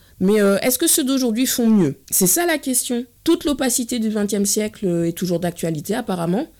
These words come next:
Et d'autant plus que rien n'a été documenté. À part le livre La face cachée du zouk de Jocelyn Christopher,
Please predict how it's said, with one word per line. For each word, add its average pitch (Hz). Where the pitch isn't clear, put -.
Et -
d'autant 196
plus 320
que -
rien 196
n'a 262
été 233
documenté. 226
À 220
part 302
le 277
livre 247
La 185
face 220
cachée 226
du 190
zouk 208
de 175
Jocelyn 190
Christopher, 175